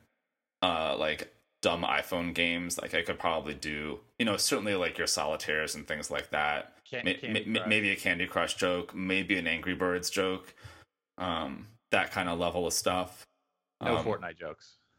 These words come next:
Speaker 1: Probably not a Fortnite joke. I think a, a Zelda joke is kind of right on the, right on the cusp.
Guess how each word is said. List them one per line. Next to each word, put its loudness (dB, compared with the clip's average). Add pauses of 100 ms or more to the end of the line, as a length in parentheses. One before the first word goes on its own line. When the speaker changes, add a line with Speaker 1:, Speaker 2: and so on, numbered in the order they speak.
(160)
Speaker 1:
Probably 4
not 2
a -2
Fortnite 0
joke. 0 (460)
I 0
think 0
a, 0 (160)
a 4
Zelda 4
joke 2
is 0
kind -2
of -4
right 4
on -2
the, -4 (100)
right 2
on -2
the -4
cusp. -2